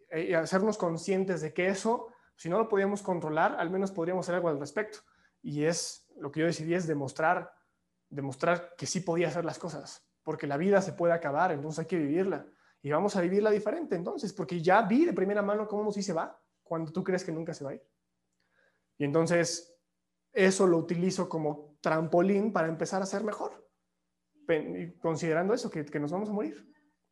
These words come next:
y que la vida se va a acabar y no sabemos cuándo, y no sabemos si por qué, para qué. Responder a esas preguntas es irrelevante, te vas a pasar a retirar. Pues usemos el tiempo que tenemos antes de pasarnos a retirar. Va por ahí.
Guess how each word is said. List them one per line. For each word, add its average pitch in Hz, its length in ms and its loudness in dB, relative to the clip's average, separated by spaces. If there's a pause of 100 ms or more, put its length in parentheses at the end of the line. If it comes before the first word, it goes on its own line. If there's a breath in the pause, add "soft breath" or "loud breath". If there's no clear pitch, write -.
(160)
y 131 80 -16
que 143 100 -6
la 147 80 0
vida 175 180 0
se 175 100 -6
va 175 60 -2
a - 20 -6
acabar 202 240 -8 (160)
y 165 80 -6
no 170 100 -2
sabemos 208 300 0
cuándo, 247 400 0
y 190 40 0
no 185 60 2
sabemos 196 280 0
si 180 80 -8
por 160 160 -6
qué, 202 160 -4
para 160 240 0
qué. 214 220 2 (360 loud breath)
Responder 196 360 2
a 240 40 6
esas - 160 -6
preguntas 214 420 2
es 202 80 -4
irrelevante, 208 520 2
te 180 100 -4
vas 220 140 -2
a 247 100 -6
pasar 226 240 -2
a 202 40 -8
retirar. 190 520 -2 (220 soft breath)
Pues 147 140 -4
usemos 208 440 2
el 165 140 -4
tiempo 190 240 2
que 180 80 -2
tenemos 190 420 4
antes 180 260 0
de 151 60 -2
pasarnos 151 360 -6
a 139 80 -8
retirar. 156 400 -8 (520)
Va - 120 -8
por 147 100 -6
ahí. - 140 -12